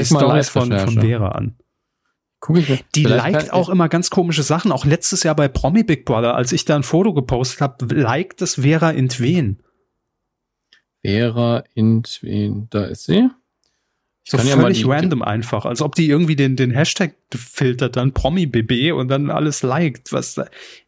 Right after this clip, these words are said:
Speaker 1: Das, das Schöne ist, ich kann das jetzt durch das neue Mischpult einfach die Stories, zumindest den Ton hier auch, äh,
Speaker 2: Kann
Speaker 1: abspielen.
Speaker 2: übers Mischpult direkt auf Insta
Speaker 1: Ja,
Speaker 2: direkt
Speaker 1: ja.
Speaker 2: liken.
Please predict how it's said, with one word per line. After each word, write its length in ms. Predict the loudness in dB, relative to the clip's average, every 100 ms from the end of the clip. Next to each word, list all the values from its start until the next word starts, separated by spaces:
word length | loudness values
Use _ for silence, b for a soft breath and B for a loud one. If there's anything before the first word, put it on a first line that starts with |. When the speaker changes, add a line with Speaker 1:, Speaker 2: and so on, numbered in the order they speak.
| _
Speaker 1:
Das, 260 | -6 -6 -4
das 200 | -4 -2
Schöne 280 | -2 0 0
ist, 180 | -6
ich 80 | -6
kann 160 | -4 -2
das 160 | 0
jetzt 200 | -2 -6 -4
durch 120 | -4 -2
das 140 | 0
neue 160 | 2 2
Mischpult 380 | 0 0 -2 -2
einfach 280 | -6 -8 -2
die 120 | -2
Stories, 400 | -2 0 0 0
zumindest 280 | 0 0 -2
den 100 | -4
Ton 320 | 0 2 2
hier 200 | 0 -2
auch, 40 |
äh, 60 | -4 -6
Speaker 2:
Kann 180 | -4 -2
Speaker 1:
abspielen. 280 | -2 0 2 2
Speaker 2:
übers 240 | 0 0
Mischpult 420 | -2 -2 0 0
direkt 260 | 0 0 0
auf 160 | -2 -2
Insta 360 | -2 0 2 2
Speaker 1:
Ja, 80 |
Speaker 2:
direkt 340 | 2 0 -2 -2
Speaker 1:
ja. 60 | -2
Speaker 2:
liken. 380 | -2 -4 -6 -6